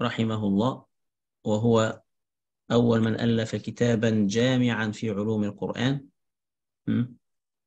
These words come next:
حكى فيه الخلاف. طيب، هذا الخلاف من أين أتى به؟ نقله، إنه الخلاف حكايته،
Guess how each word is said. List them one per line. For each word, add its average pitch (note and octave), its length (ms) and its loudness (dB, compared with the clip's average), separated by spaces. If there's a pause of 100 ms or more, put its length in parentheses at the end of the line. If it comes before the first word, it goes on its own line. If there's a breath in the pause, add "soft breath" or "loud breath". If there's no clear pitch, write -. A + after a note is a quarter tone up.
(160)
حكى A#2+ 500 -2
فيه A2+ 340 -2
الخلاف. - 720 -6
طيب، G2+ 300 2
هذا G#3+ 240 6
الخلاف F#3 500 4
من A#2 120 4
أين C#3 200 6
أتى D#3 300 4
به؟ D#3 360 0 (560)
نقله، F3 560 0 (680 soft breath)
إنه C#2 280 -8 (360)
الخلاف A#2 540 0
حكايته، A#2 800 -2